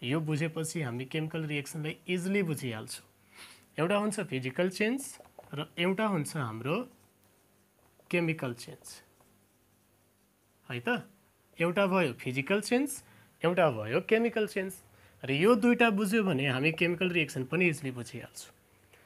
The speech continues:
अब हेर्नुहोस्, <clears throat> फिजिकल चेन्ज जुन हुन्छ, फिजिकल चेन्ज भनेको मतलब यस्तो टाइपको चेन्ज हो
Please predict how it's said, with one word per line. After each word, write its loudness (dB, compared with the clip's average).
अब 2
हेर्नुहोस्, 2
<clears throat> 10
फिजिकल 0
चेन्ज 4
जुन 0
हुन्छ, -6
फिजिकल 0
चेन्ज 0
भनेको 0
मतलब -4
यस्तो 2
टाइपको 2
चेन्ज -2
हो -2